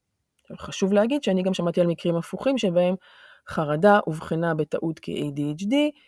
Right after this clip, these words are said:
ולאורך זמן היה טיפול לא נכון עד שעשו הערכה מחודשת.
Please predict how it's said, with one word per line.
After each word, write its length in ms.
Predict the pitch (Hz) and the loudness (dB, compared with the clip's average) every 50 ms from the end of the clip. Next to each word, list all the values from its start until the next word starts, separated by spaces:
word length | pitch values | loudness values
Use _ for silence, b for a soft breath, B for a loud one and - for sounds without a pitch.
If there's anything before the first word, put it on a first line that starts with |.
| b b b b | b b b b
ולאורך 1300 | - 147 143 143 151 160 151 151 147 147 147 143 143 - - - - 143 147 151 175 175 175 170 - 165 | -8 -6 -4 0 2 2 4 4 4 2 2 0 -2 -4 -8 -8 -6 -4 0 2 6 4 4 4 2 0
זמן 240 | 175 190 190 180 | 2 4 4 4
היה 200 | 170 160 160 156 | 4 2 2 0
טיפול 360 | 156 - 151 _ - 180 170 170 | -2 -4 -8 _ -2 -2 -2 0
לא 140 | 165 160 | 0 0
נכון 380 | 160 180 185 - - 277 277 262 - _ _ - | 0 -2 -4 -2 0 0 0 0 -4 _ _ 2
עד 240 | 185 190 185 190 | 2 4 4 2
שעשו 580 | 185 - - 180 170 165 - - 175 165 165 165 | -2 -2 0 0 0 0 -4 -4 -4 -2 2 2
הערכה 400 | 156 156 151 147 147 - - 151 | 2 2 2 0 -4 -4 -8 -6
מחודשת. 720 | 156 160 - - 180 165 170 165 - - - 175 _ _ | -6 -6 -6 -6 -4 -2 -2 -2 -4 -6 -16 -18 _ _